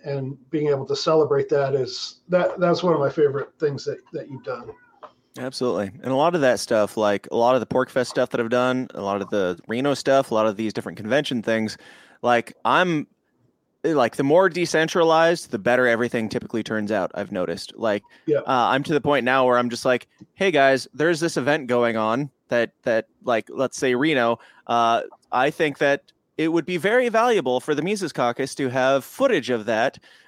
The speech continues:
Speaker 2: Um, and th-, like, this has to be documented. Uh, bring me out as, like, just pay for my travel. I'll get there. I'll fig-, figure out how to make money after," because, uh, being around all these people that I'm probably gonna work with,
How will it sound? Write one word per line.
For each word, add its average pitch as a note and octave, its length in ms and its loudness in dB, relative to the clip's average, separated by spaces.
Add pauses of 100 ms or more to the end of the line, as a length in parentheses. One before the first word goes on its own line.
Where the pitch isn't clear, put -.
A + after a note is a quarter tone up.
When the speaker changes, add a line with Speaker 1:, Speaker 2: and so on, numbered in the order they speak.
(140)
Speaker 2:
Um, B2+ 340 2
and B2+ 160 -2
th-, D3+ 120 2
like, C3+ 200 2
this D#3 180 0
has E3 200 2
to - 60 -18
be D3 100 -6
documented. B2 680 0 (280)
Uh, A#2+ 120 0
bring E3+ 260 0
me E3+ 80 0
out F3 200 2
as, C#3+ 320 0
like, B2 240 -2
just - 200 -10
pay F3 220 0
for F3+ 120 -8
my E3+ 140 -2
travel. D#3+ 400 2
I'll C#3+ 120 2
get C#3 200 -2
there. C#3 140 0
I'll C3 60 0
fig-, C#3+ 340 -4
figure D#3 260 0
out C#3+ 160 2
how C3+ 100 0
to B2 80 -2
make A#2+ 220 -4
money B2 220 -2
after," A2+ 360 -2
because, A2+ 480 -6
uh, A2+ 160 -2
being C#3 220 -2
around C#3 320 2
all B2 80 4
these A2+ 180 -4
people C#3 420 -2 (220)
that - 80 -10
I'm G#2+ 60 -12
probably G3+ 240 2
gonna F#3 120 0
work G3 240 0
with, C#3 200 0